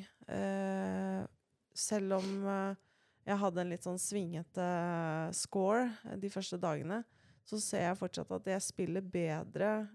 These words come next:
eller jeg håndterer gresset bedre nå enn hva jeg gjorde for bare to og en halv måned siden.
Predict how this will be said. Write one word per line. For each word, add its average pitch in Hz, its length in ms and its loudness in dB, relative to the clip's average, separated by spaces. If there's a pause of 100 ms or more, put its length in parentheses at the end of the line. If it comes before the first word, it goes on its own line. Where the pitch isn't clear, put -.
(120)
eller 190 160 2
jeg 196 100 2
håndterer 190 800 0 (600)
gresset 185 760 2
bedre 180 460 4
nå 196 280 4
enn 196 180 0
hva 160 180 4
jeg 190 140 4
gjorde 170 320 2 (200)
for - 160 -6
bare 165 280 4 (640)
to 202 100 0
og 185 120 2
en 185 100 0
halv 170 140 2
måned 170 360 -4
siden. 170 320 -2